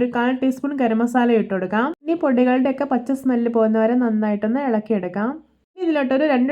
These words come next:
ടേബിൾ സ്പൂൺ ബ്രെഡ് ക്രംസ് കൂടെ ചേർത്തിട്ട് ഇളക്കിയെടുക്കുന്നുണ്ട്. ഇതിലോട്ട് ഒരു പൊട്ടറ്റോ വേവിച്ചുടച്ചതും രണ്ട്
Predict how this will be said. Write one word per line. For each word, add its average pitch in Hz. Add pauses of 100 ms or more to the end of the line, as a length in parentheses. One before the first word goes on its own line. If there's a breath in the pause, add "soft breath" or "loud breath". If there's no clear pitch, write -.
ടേബിൾ 226
സ്പൂൺ 285
ബ്രെഡ് 220
ക്രംസ് 247
കൂടെ 240
ചേർത്തിട്ട് 220
ഇളക്കിയെടുക്കുന്നുണ്ട്. 190 (340)
ഇതിലോട്ട് 240 (200)
ഒരു 339
പൊട്ടറ്റോ 254
വേവിച്ചുടച്ചതും 226 (140)
രണ്ട് 240